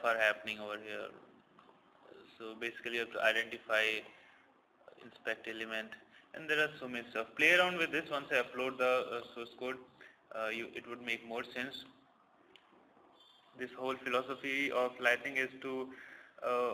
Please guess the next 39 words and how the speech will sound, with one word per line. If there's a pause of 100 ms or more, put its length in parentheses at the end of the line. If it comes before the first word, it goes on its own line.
(120)
make
component-based
development.
When
you
make (240)
some
changes (160)
to
this
component,
you
have
to
focus. (920)
Um, (200)
initially
what
happened
that
when
I
was
writing
the (100)
code,
I (120)
have
list
of
accounts,
but
inside
that (680)
we
have
one
account
card.